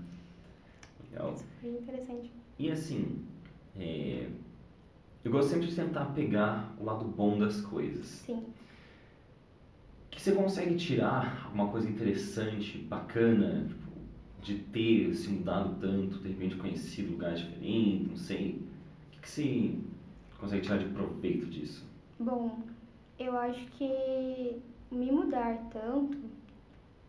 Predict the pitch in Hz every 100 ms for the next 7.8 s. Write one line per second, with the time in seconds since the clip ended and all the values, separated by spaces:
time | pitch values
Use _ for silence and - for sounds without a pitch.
0 | - - - 240 240 240 233 233 233 -
1 | - - - - - - - - - 247
2 | 247 233 285 330 226 226 226 - - -
3 | - - - 101 - 92 87 101 - 233
4 | 233 233 226 220 220 214 220 240 240 254
5 | 247 - 240 233 226 220 220 220 214 208
6 | 233 233 233 233 - 330 330 233 220 -
7 | - 240 226 226 285 233 226